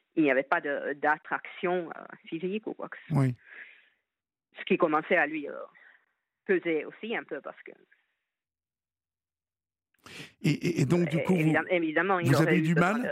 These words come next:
Speaker 1: de, de ça
Speaker 2: vous
Speaker 1: aussi.
Speaker 2: avez du mal à quitter la France ?
Speaker 1: Euh, ben,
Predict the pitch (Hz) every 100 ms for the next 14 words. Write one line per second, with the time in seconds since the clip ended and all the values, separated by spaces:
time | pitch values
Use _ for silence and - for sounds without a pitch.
0 | - - - 160 143 151 156 139 156 165
1 | 180 - 139 143 135 127 143 165 233 -
2 | _ _ _ _ _ _ _ _ _ _
3 | _ - 208 254 262 254 - 233 - -
4 | - - _ _ - _ _ _ _ _
5 | _ _ _ _ _ _ _ _ _ _
6 | _ - 202 233